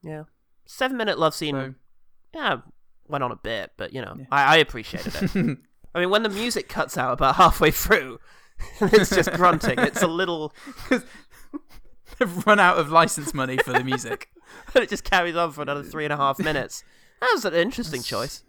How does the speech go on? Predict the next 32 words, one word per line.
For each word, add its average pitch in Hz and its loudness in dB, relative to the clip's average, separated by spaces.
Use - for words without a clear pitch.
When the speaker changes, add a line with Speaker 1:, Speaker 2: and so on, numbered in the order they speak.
Speaker 1:
Did 185 -10
we 196 -6
get 190 0
anything 214 -2
from 214 -8
the 208 -4
O 214 -2
G 214 -10
team? 220 -10
Speaker 2:
No. 127 -4
Speaker 1:
Not 185 4
sausage. - -8
Good 147 -6
stuff. - -12
Speaker 2:
I 139 -2
am, 143 -4
I 139 2
imagine 143 2
no 123 -2
one's 120 -4
seen 110 -6
it. 110 -8
Speaker 1:
<laughs> - -6
Well, 392 6
uh, 254 6
Speaker 2:
Otherwise, 131 0
at 143 2
least 147 0
somebody 156 2
would 135 2
have 131 -2
said, 127 0